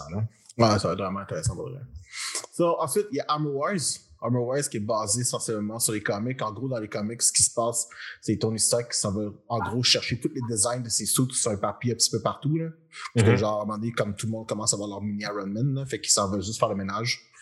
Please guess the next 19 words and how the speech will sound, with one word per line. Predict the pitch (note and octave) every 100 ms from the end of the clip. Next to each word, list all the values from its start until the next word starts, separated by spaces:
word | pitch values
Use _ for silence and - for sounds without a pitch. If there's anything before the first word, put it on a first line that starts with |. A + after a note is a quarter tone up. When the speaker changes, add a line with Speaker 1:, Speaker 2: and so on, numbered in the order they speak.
| - _ G2+
Speaker 2:
Il | F#2+
va | F#2
chercher | G#2 G2 A2
tous | G#2+ -
ses | G2+
suits | - G#2
partout. | G#2+ - C3 D3 - - - - -
Euh, | A2 A2+ A2+ A2+ G2 -
Don | G2 B2 A#2+
Cheadle | - A#2 D#3 D3+
va | G#2+ G#2
reprendre | - A#2
son | A2 G#2
rôle | A2
de | G#2+
James | G2 G#2 G2+
Rhodes. | G#2 A#2 D#3+ C#3+ - _ _ _ - _ _ -
Mais, | G#2+ G#2+ G2+
euh, | F#2+